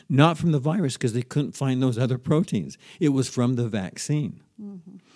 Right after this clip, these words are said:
Speaker 1: And so all this myocarditis is happening with athletes. It doesn't even seem to be happening with couch potatoes. It seems to be happening with athletes.
Speaker 2: <laughs>
Speaker 1: And, and, and it, it all goes back to they've done the, they've done the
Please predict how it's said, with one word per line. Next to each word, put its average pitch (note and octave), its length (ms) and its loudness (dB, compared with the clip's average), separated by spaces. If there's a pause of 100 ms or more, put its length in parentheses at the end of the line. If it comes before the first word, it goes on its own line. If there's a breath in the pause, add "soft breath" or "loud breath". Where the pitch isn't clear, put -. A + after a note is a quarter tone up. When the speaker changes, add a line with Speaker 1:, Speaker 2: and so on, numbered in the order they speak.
(300 loud breath)
Speaker 1:
And B2 160 -2
so A#2+ 360 2 (120)
all B2 200 0
this A#2 160 -2
myocarditis B2 920 2
is G2 240 -4
happening G#2 440 -4
with F#2 120 -6 (100)
athletes. C3+ 680 0 (840)
It - 60 -12
doesn't D#3+ 200 4
even D#3+ 80 4
seem D3 160 0
to B2+ 60 -2
be A#2+ 120 -6
happening C3 340 -4
with G#2 120 -4
couch C3 360 -6
potatoes. G2 400 -6
It G2 60 -8
seems C3 200 0
to G#2+ 60 -14
be A2 100 -2
happening A2+ 400 -6
with G2+ 100 -10
athletes. A2+ 680 -6
Speaker 2:
<laughs> - 40 -18 (1400 loud breath)
Speaker 1:
And, A#2 280 2
and, G#2+ 300 -4
and A2 260 -2 (200)
it, B2 240 -10 (680)
it G#2+ 160 -8
all B2 200 6
goes C#3 180 6
back D3+ 380 0
to G#2+ 260 2
they've G#2+ 180 -4
done A#2 200 2
the, D#3+ 80 -2 (240)
they've A2 180 -2
done A2+ 220 4
the C3 260 2